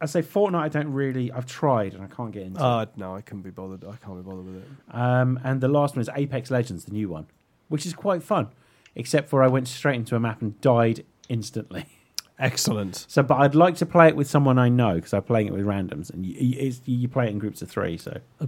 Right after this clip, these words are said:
Speaker 2: playing with total randoms.
Speaker 1: Randoms,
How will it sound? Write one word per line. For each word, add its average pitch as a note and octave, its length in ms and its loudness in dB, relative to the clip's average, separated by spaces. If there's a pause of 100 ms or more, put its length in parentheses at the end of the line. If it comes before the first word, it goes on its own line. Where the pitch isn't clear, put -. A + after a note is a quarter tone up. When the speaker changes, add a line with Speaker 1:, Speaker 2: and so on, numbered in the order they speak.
Speaker 2:
playing A#2 240 6
with A#2 100 2
total B2 280 2
randoms. A#2 720 2
Speaker 1:
Randoms, D3+ 800 2